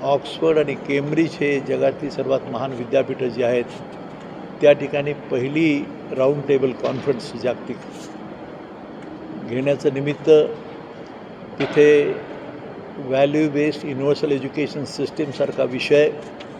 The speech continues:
ज्याला विज्ञान आणि अध्यात्माचा समन्वय साधून एक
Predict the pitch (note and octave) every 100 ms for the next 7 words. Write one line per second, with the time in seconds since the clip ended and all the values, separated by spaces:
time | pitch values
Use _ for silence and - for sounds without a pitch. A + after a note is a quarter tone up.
0 | - - - - - - - - C3+ C#3
1 | C#3+ C#3+ C#3 - - - - - - -
2 | - - - - - - - C3+ B2 C#3+
3 | D3+ D3 C#3+ C3+ B2 C#3 C#3 C#3 C3+ C#3
4 | B2 C3 C#3 C#3 C#3 - C3 C3+ C#3 A#2
5 | - - - - - - - - - -
6 | - - C#3+ C#3+